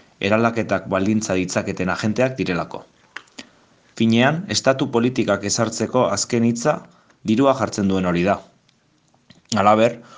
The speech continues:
politikari profesionalek aldaketa guzti hauek onartu eta gauzatzen ari dituzte.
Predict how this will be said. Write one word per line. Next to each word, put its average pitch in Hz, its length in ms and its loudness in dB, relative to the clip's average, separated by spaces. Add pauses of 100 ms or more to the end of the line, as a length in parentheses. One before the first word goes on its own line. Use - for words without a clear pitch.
politikari 113 640 0
profesionalek 107 800 0
aldaketa 127 560 0
guzti 117 400 0
hauek 120 320 0
onartu 113 540 -2
eta 95 260 0
gauzatzen 113 480 -2
ari 85 220 0
dituzte. - 420 -8